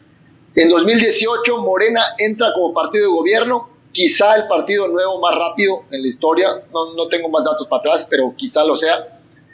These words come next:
y junto con su coalición gana el Congreso Federal con trescientos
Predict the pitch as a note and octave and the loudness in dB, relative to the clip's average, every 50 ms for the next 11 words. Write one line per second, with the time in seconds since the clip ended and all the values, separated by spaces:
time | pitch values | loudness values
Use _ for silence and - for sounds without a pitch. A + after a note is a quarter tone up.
0 | - - - - _ _ _ - F3 F3+ F#3+ G#3 G3 F#3+ - - - - - F3 | -20 -20 -20 -20 _ _ _ 4 4 6 6 6 4 2 -2 -8 -8 -2 0 2
1 | F3+ E3+ - F#3+ F3+ F3 F#3 F3 D#3 E3 E3+ E3+ E3 E3+ E3+ F3 E3+ - - A3 | 2 4 2 2 0 0 -2 -2 -2 -2 -2 -2 -2 0 0 0 0 0 2 2
2 | A3+ A#3+ - - - - - _ _ _ _ _ _ _ _ _ - - D3+ G3 | 0 0 -2 -4 -8 -14 -18 _ _ _ _ _ _ _ _ _ -2 2 4 4
3 | G#3 G#3+ A3 A3 G#3+ G#3+ - - - - - - E3 D3 - - D#3 D3+ D3+ D#3 | 6 6 4 2 2 0 -2 -4 -8 -14 -6 -2 0 0 2 2 0 0 2 2
4 | E3+ F#3 E3+ E3+ F#3 F3 D#3+ - - C#3+ C3+ C3+ C#3 E3 F3+ - - - - - | 2 2 2 2 0 -2 -2 -2 0 0 0 2 2 2 2 0 -2 -6 -10 -16
5 | - _ _ _ _ _ _ _ _ _ _ _ - D3+ D3 C#3 A#2+ E3+ E3 D#3+ | -20 _ _ _ _ _ _ _ _ _ _ _ 2 2 2 2 2 2 2 2
6 | - - F3 F#3+ F#3+ F#3+ F#3 - G3+ F#3+ D#3+ - - - | 2 0 0 -2 -2 -2 -4 -2 0 0 0 0 -2 -6